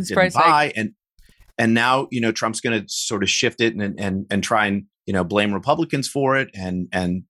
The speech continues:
Speaker 2: say they can't be put in power. So I just think the administration has not, meanwhile, it's, it,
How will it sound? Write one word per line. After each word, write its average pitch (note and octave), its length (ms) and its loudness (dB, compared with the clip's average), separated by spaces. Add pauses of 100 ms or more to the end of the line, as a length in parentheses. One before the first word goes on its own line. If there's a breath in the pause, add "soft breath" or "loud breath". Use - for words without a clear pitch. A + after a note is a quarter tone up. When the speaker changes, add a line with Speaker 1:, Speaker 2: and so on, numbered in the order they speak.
(400)
Speaker 2:
say G2+ 200 2
they G#2 160 2
can't A2+ 280 -4
be A2 100 -2
put G#2 160 -4
in F#2 100 -2
power. D#3 300 2
So C#3 200 0 (420 loud breath)
I E3+ 60 2
just E3+ 160 0
think G#3 160 2
the E3 40 4
administration C#3+ 520 0
has A#2 200 -2
not, A2+ 380 2
meanwhile, C3+ 380 2
it's, A#2 260 0
it, A#2 140 -4